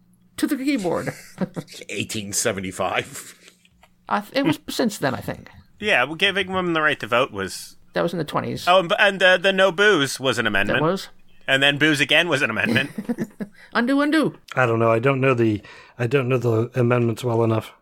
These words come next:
Speaker 4: I, I tried to, to get the first ten down. That's all I got, man. <laughs>
Speaker 1: Well, nineteen seventy-one was Am-, Amendment twenty-six, voting rights for all citizens eighteen or older. That was just in nineteen seventy-one.
Speaker 3: Right. And in nineteen ninety-two was the twenty-seventh Amendment,
Speaker 2: Hmm.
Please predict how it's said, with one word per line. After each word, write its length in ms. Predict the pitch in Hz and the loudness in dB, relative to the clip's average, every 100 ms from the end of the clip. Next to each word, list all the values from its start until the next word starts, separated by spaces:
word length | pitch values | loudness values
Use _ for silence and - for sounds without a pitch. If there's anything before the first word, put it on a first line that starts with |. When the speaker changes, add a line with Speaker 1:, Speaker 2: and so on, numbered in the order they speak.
| _ | _
Speaker 4:
I, 200 | 120 117 | -4 0
I 40 | 120 | -2
tried 300 | - 165 139 | 0 0 2
to, 120 | 131 | 0
to 220 | 123 - | -2 -4
get 160 | 127 147 | 0 0
the 100 | 127 | 0
first 280 | 147 127 - | 0 0 0
ten 220 | 139 120 | 0 2
down. 220 | 110 107 | 2 0
That's 160 | 117 120 | 0 0
all 140 | 139 | 2
I 60 | 139 | 0
got, 300 | 127 214 - | 0 -2 0
man. 260 | 139 123 123 | 0 0 -2
<laughs> 40 | 208 233 - _ _ _ _ - | -8 -8 -12 _ _ _ _ -16
Speaker 1:
Well, 100 | 117 | -6
nineteen 260 | 185 202 208 | -4 -4 -6
seventy-one 600 | 202 202 202 190 165 165 | -4 -4 -2 -2 -2 -2
was 260 | 165 156 151 | -2 -2 -4
Am-, 120 | 170 | -6
Amendment 380 | - 165 175 170 | -4 -2 -2 -4
twenty-six, 500 | - 165 165 151 151 | -4 -6 -4 -6 -6
voting 280 | 165 170 165 | -2 -2 -2
rights 200 | 156 156 | -4 -4
for 120 | - 147 | -4 -4
all 180 | 165 | -4
citizens 540 | 170 175 165 151 160 156 | -6 -6 -6 -4 -6 -4
eighteen 360 | 156 156 170 | -4 -4 -6
or 100 | 160 | -4
older. 340 | 151 135 - 185 _ _ _ - | -4 -4 -6 -6 _ _ _ -10
That 100 | 170 | -8
was 100 | 156 | -6
just 180 | 160 156 | -6 -4
in 80 | |
nineteen 240 | 151 143 151 | -4 -4 -6
seventy-one. 420 | 156 151 139 156 156 | -4 -2 0 -2 -4
Speaker 3:
Right. 20 | - _ _ _ - | -10 _ _ _ -4
And 120 | 110 | -2
in 80 | 107 | 0
nineteen 380 | 107 107 - 104 | 0 -2 -4 -2
ninety-two 500 | 107 98 98 - 101 | -2 -2 -4 -6 -4
was 160 | 92 | -4
the 80 | 90 | -6
twenty-seventh 640 | - 117 98 - 98 90 80 | -8 -6 -4 -4 -4 -4 -6
Amendment, 600 | 92 90 90 87 87 - 185 | -6 -4 -6 -6 -10 -12 -16
Speaker 2:
Hmm. 280 | 269 302 | -14 -12